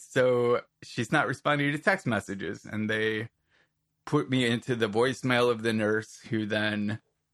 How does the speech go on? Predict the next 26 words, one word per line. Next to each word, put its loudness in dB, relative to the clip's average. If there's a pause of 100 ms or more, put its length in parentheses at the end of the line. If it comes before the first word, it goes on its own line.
(280)
called 2
me 2
back 2
a -4
couple 0
hours 2
later -2
to -8
say 0
that, -2 (420)
yeah, 4 (120)
uh, 4 (100)
she, -2
she'll 0
email 2
the 0
doctor. 0
We're -2
back 0
to -4
the 2
old 0
way 0
of -6
doing -2
things. -4